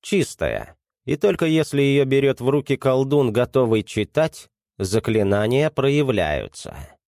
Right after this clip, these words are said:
Но не все. В ней записаны не все заклинания. Так, самые простенькие, бытовые. А самые важные и сильные держит в уме каждый из членов клана.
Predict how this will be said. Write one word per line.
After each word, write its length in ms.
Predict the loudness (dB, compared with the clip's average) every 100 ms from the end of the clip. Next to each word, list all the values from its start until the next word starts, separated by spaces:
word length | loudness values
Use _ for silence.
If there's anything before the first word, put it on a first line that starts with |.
| _ _ _ _
Но 300 | -6 0 2
не 180 | 2 0
все. 460 | -2 -2 -2 -2 -8 _ _
В 180 | -2 0
ней 260 | 2 2 2
записаны 600 | 0 0 -2 0 0 2
не 140 | 0
все 280 | 0 0 0
заклинания. 880 | 0 0 0 0 0 -2 -6 -10 -12 _
Так, 460 | 0 0 0 -4 -12
самые 480 | -4 -2 2 0 0
простенькие, 840 | 2 2 0 -2 -4 -2 -2 0
бытовые. 840 | -2 0 0 2 0 -2 -10 -16 _ _ -6
А 200 | -2 -2
самые 440 | 0 0 2 2
важные 640 | 2 2 0 0 0 2
и 40 | 0
сильные 640 | -2 -2 2 2 2 0
держит 580 | 0 0 2 0 -2 0
в 80 | 0
уме 260 | 2 0
каждый 460 | 2 0 0 0 -2
из 100 | -2
членов 560 | -4 0 2 2 -2 -2
клана. 760 | -2 0 0 -2 -8 -14 -16